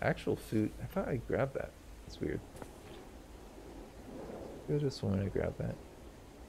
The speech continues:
Oh, there's some frozen cabbage also on the floor there. <laughs> Funny. Must have, like, fallen out of the stuff that was moving. If I wanted to make one of the tanks,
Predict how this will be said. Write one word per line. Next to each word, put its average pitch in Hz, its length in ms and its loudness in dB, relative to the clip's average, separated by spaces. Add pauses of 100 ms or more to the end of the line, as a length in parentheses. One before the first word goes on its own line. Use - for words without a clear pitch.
(100)
Oh, 123 60 8
there's 107 160 8
some 110 140 6
frozen 104 480 8
cabbage 90 480 6
also 95 400 6
on 95 80 8
the 95 80 6
floor 104 260 6
there. 101 260 8
<laughs> - 40 2 (2750)
Funny. 95 260 6 (1500)
Must - 160 -2
have, - 100 2
like, 95 160 8
fallen 95 360 12
out 90 80 12
of 95 80 8
the 101 60 6
stuff - 260 6
that 87 100 10
was 95 180 8
moving. 98 400 8 (2000)
If - 60 4
I 180 80 10
wanted 143 340 6
to 127 120 6
make 98 360 6 (420)
one 101 140 8
of 92 100 6
the 95 80 4
tanks, - 520 4